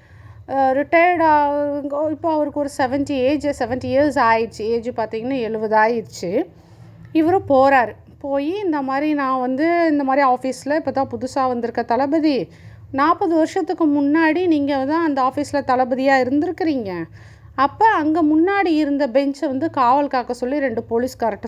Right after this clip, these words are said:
சொன்னீங்களாமா, இன்ன வரைக்கும் அந்த பெஞ்சை வந்து ரெண்டு காவல்காரங்க காவல் காத்துட்ருக்காங்க, எதுக்காக அந்த பெஞ்சை காவல் காக்க சொன்னீங்க, அப்படி என்ன விசேஷம் அதில் இருக்கு?" அப்படின்னு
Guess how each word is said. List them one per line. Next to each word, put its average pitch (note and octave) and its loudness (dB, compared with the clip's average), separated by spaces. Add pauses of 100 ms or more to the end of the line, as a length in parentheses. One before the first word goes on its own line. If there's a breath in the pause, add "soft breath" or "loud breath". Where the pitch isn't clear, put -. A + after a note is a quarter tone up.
(100)
சொன்னீங்களாமா, D4+ 2 (420 loud breath)
இன்ன E4 0
வரைக்கும் D#4+ 2
அந்த C4 0
பெஞ்சை C4 -4
வந்து A#3 -4
ரெண்டு C4+ -2
காவல்காரங்க A#3 -2
காவல் A#3+ 0
காத்துட்ருக்காங்க, G3 -4 (520 soft breath)
எதுக்காக F#4 2
அந்த E4 0
பெஞ்சை C4 -2
காவல் B3+ 0
காக்க A3+ -6
சொன்னீங்க, A3 -6
அப்படி B3+ -2
என்ன C#4+ 0
விசேஷம் A#3+ -4
அதில் G#3 -4
இருக்கு?" G3+ -4
அப்படின்னு F3+ -6